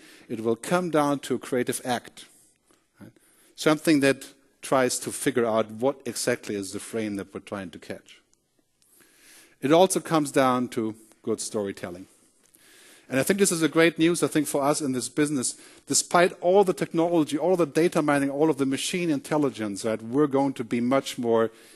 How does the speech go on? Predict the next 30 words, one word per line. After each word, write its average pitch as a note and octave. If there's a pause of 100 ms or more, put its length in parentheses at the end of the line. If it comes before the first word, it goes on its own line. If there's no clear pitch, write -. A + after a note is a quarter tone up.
(100)
into A#2+
storytelling, A2+ (200)
any E3+
which C3+
way A#2+
you G#2+
look G2
at E2
it. - (1300)
Using, D3+
of B2+
course, B2
a A#2+
multimedia, G#2+ (340)
cross-media G#2
approach. F#2 (1160)
An C3
Indian G3+
saying, F3
which C#3
is B2
very A3
true A#3+
now, G2+ (400)
in B2
the A#2+
age D#3+
of A2
social C#3
media, A#2